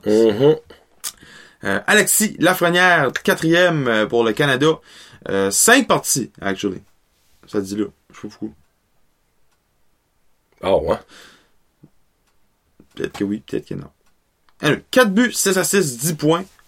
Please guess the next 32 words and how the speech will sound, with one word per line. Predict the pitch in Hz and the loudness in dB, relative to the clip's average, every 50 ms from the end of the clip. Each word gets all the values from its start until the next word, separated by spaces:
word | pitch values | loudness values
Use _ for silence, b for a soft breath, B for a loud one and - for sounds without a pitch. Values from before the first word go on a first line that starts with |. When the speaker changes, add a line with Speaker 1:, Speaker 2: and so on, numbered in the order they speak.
| - - | -6 2
Speaker 2:
pour | - 156 165 151 131 110 | 4 4 4 4 2 0
le | 123 143 165 160 - _ _ - | 2 2 2 2 0 _ _ -2
Canada. | - 170 165 151 139 131 123 113 101 98 90 87 85 80 - - - - - _ _ _ _ _ _ _ _ _ _ _ _ _ _ _ _ _ _ _ _ _ - | 0 2 2 4 4 4 4 4 2 2 0 -4 -6 -10 -10 -12 -14 -16 -20 _ _ _ _ _ _ _ _ _ _ _ _ _ _ _ _ _ _ _ _ _ -12
Ça | - 98 | -10 -6
va | 98 104 | -4 -2
te | 98 113 | -2 -2
laisser | 110 131 139 | -2 -2 -2
penser. | 131 127 117 110 113 117 - b b b b b b b b | 0 -2 -2 -4 -6 -8 -10 b b b b b b b b
Niels | 123 170 233 294 320 320 294 254 196 156 160 - - - | 4 6 8 8 8 8 8 6 6 4 2 -2 0 2
Hoglander, | 202 226 - 254 214 220 214 208 190 180 175 202 220 175 147 b b b b | 4 4 4 6 4 4 4 4 4 4 6 4 4 4 2 b b b b
prospect | - 165 170 165 - 180 190 | 2 2 4 4 2 0 0
des | 185 160 - | 2 0 0
Canucks | - 185 196 220 214 170 | 2 2 4 4 4 2
de | 165 | 2
Vancouver, | 160 170 170 147 156 147 165 170 180 160 120 b b b b b | 2 2 0 -2 0 0 0 2 0 -2 -4 b b b b b
qui | - 127 | -2 0
m'a | 135 117 110 | 0 0 0
Speaker 1:
Oh. | 113 | -2
Speaker 2:
très | 143 170 170 226 240 | -4 0 2 2 4
surpris | - - 165 147 - - 190 | 4 2 0 0 0 -2 0
là, | 170 151 131 | 0 0 0
pendant | 113 - 127 127 127 | 0 -2 -2 0 0
le | |
tournoi. | 120 123 113 120 139 139 | 0 -2 -2 -2 -4 -4
Je | - | -4
pensais | - 123 110 120 | -2 0 4 4
Speaker 1:
Oui. | 139 | 4
Speaker 2:
pas | 151 | 2
que | 151 | 2
t'étais | - 135 | 0 0
autant | 117 110 - 123 120 107 | 0 2 0 0 0 0
bon. | 117 151 | 0 -2